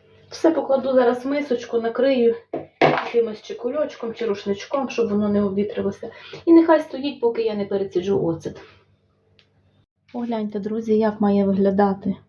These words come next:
оцет, якщо всі процеси відбулися правильно. Ну, вони не можуть відбутися неправильно, друзі, якщо ви зробили отак, як я вам показала.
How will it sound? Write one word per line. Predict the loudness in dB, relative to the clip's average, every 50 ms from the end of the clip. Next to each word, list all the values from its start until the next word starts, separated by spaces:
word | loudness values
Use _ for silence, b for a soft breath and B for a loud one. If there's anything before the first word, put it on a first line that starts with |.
| _ _ _ _ _ _ _
оцет, | 0 2 2 2 2 -2 -6 -10 -10 -10 -10 -14 -20 _ _ _ _ _ _ _ _ _ _ _ _ _ _ _ _ _ _ _ _ _ -2
якщо | -2 -2 -2 -2 -6 -6 2 4 6 6 6 4 2 -2 _ _ _ _
всі | _ -6 -2 -2 -2
процеси | 0 -2 -4 -4 -2 0 2 2 2 0 0 -2 -2
відбулися | -2 0 -2 0 0 2 2 0 -2 -2 -6 -8
правильно. | -6 -4 -2 -2 -2 -2 -4 -4 -4 -4 -4 -6 -10 _ _ _ b b b b b b b b b b b b _ 4
Ну, | 6
вони | 8 8 8 8
не | 8 8
можуть | 6 6 6 4 4 0 -2 -2
відбутися | -4 -2 -2 -2 -2 -2 -2 -6 -4 -4
неправильно, | -4 -4 -4 -2 -2 -2 0 0 0 0 0 0
друзі, | -2 0 0 0 0
якщо | 0 -2 -2 -2 -2 -2
ви | 0 0 -2
зробили | -2 0 4 4 6 6 6 2 0
отак, | -2 -4 -2 -4 -4 -4 -4
як | -8 -8 -6
я | -6 -4
вам | -4 -2 -4 -4
показала. | -4 -6 -6 -6 -6 -4 -2 -4 -2 -4 -6 -8 -10